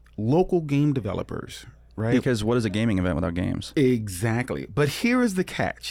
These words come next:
Speaker 1: Here is the big catch. So Tiffany comes up with this idea. She's like, "Hey, uh, you know, I've always wanted a coffee book, a coffee table book." And I was like,
Speaker 2: Oh,
Speaker 1: "Oh,
Speaker 2: yeah, yeah, yeah, yeah.
Speaker 1: a coffee table book, huh?" It's like, "Okay, well, you know, what, what are you, what are you thinking?" And so she was like,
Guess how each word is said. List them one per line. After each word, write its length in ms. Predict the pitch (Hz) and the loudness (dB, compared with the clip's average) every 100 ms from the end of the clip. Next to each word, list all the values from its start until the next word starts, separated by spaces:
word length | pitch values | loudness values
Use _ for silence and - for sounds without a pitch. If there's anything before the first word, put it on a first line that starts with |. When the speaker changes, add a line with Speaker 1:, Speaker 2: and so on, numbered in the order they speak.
| - | -2
Speaker 1:
Here 120 | 214 | 0
is 80 | 202 | 0
the 80 | 185 | -2
big 160 | 156 | -4
catch. 380 | - 104 - - - - - - - - | -6 -10 -10 -20 -20 -20 -20 -20 -20 -10
So 120 | - | -6
Tiffany 320 | 165 226 214 208 | -2 0 0 0
comes 260 | 170 143 | 2 2
up 80 | 151 | 0
with 120 | - | -2
this 120 | - | -4
idea. 240 | 123 104 95 | -4 -4 -6
She's 180 | - 117 | -4 -2
like, 120 | 110 | -2
"Hey, 260 | - 60 - - - - - - - - - | -2 -4 -6 -16 -20 -20 -20 -20 -20 -20 -10
uh, 540 | 123 123 107 101 92 87 - - - - | -6 -4 -4 -6 -8 -10 -14 -20 -16 -2
you 100 | 196 | 0
know, 140 | 160 | 2
I've 100 | 147 | 0
always 260 | 226 277 165 | 2 2 2
wanted 220 | 160 117 | 0 0
a 60 | |
coffee 420 | 98 - 262 - 101 | -4 -6 -8 -4 -6
book, 400 | 90 - - - | -4 -8 -8 -10
a 80 | 113 | -8
coffee 360 | - - 262 151 | -6 -6 -2 -2
table 260 | 117 95 | -2 -4
book." 240 | 85 87 78 | -4 -6 -4
And 80 | 120 | -2
I 20 | |
was 60 | |
like, 140 | 123 165 | 2 4
Speaker 2:
Oh, 60 | - | 6
Speaker 1:
"Oh, 40 | |
Speaker 2:
yeah, 500 | - - - 185 147 | 6 4 2 -2 -2
yeah, 200 | - 147 | -2 -2
yeah, 200 | 143 139 139 | -4 -4 -6
yeah. 60 | 123 | -6
Speaker 1:
a 40 | |
coffee 320 | 95 339 381 | -2 -2 0
table 240 | 320 185 143 | 0 0 0
book, 200 | 123 120 | -2 -2
huh?" 200 | 160 262 | -2 -2
It's 120 | 285 | -4
like, 140 | 269 254 | -6 -8
"Okay, 220 | 285 262 | -4 0
well, 260 | 269 269 277 | 0 0 0
you 120 | 226 | 2
know, 120 | 262 | 2
what, 200 | 240 262 | 2 0
what 140 | 185 247 | -2 -2
are 40 | |
you, 60 | 240 | 0
what 120 | 247 | 0
are 40 | |
you 100 | 240 | 0
thinking?" 380 | 233 330 220 120 - - - - - - - | 0 0 0 -2 -6 -16 -18 -20 -20 -20 -8
And 80 | 135 | -2
so 200 | - 151 | 0 0
she 160 | - 190 | 0 0
was 120 | 143 | 0
like, 280 | 120 110 | 0 -2